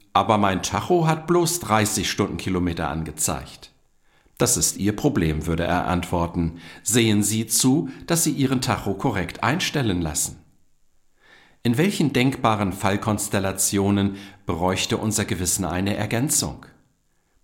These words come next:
Erstens, sollte man Filme mit sexuellen Inhalten ansehen? Unser Gewissen mag uns vielleicht den Konsum von Filmen mit sexuellen Inhalten durchgehen lassen,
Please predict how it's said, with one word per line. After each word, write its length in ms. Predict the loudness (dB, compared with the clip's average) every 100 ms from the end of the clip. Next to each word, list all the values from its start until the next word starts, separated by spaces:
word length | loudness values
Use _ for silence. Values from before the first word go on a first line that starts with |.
| _ _ _ -2
Erstens, 800 | 0 0 0 0 0 -2 -8 -16 _ -20 _
sollte 380 | 0 2 2 4
man 180 | 2 2
Filme 480 | 2 2 2 4 2
mit 220 | 0 0
sexuellen 680 | -4 -2 0 2 2 0 -2
Inhalten 600 | -2 0 -2 0 -2 0
ansehen? 760 | 0 0 -2 -2 -2 -2 -6 -14 -20 _ _ -20 -20 -6 0
Unser 280 | 2 2 2
Gewissen 440 | 2 2 2 4
mag 300 | 4 4 2
uns 240 | -2 -2
vielleicht 440 | -2 0 0 0 -2
den 140 | -2
Konsum 600 | -2 -4 0 2 2 0
von 260 | 0 -2 -2
Filmen 560 | 0 2 4 4 2
mit 160 | 0 -2
sexuellen 540 | -6 -4 -2 0 0
Inhalten 500 | -2 -2 -2 -2 -2
durchgehen 520 | 0 0 -2 -4 -2 0
lassen, 560 | -2 -2 -2 -2 -4